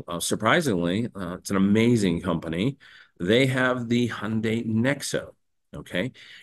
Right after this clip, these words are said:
It is the world's first hydrogen-powered S U V, okay? And it,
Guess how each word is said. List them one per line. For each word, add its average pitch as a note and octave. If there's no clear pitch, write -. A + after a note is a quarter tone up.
It D3
is B2
the F#2
world's A2
first G2
hydrogen-powered E2+
S -
U D2
V, F#2+
okay? D2+
And F#2+
it, F#2